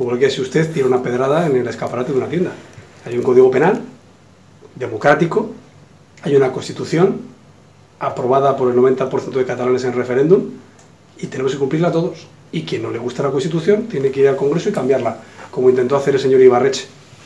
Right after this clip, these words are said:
con un proyecto de ley del Parlamento Vasco, que fue rechazado, él dimitió, y así está el P N V,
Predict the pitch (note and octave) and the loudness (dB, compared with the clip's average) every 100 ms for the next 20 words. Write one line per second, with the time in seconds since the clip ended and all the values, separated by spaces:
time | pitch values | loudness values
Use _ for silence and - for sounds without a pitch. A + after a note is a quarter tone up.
0 | - - - - - A#2+ B2 B2 B2+ B2+ | -20 -20 -20 -14 -4 0 0 2 2 4
1 | C3 D3 D#3+ A#2+ - A2+ A#2 B2 C#3 D#3+ | 4 4 4 0 -2 -2 0 2 2 0
2 | - A3 - - - - - B2+ C#3 - | 2 0 0 -14 -20 -18 -10 -2 0 0
3 | E3+ F3 F3+ B3 - - - - - - | 2 2 2 0 -8 -18 -20 -20 -20 -20
4 | - D#3+ C#3+ C#3 C3+ F3 G3+ - - - | -8 -2 -2 0 2 6 6 2 -12 -12
5 | D3 - C3+ D3+ C#3+ B2+ D#3 B2+ | -8 -4 -2 -2 0 2 4 2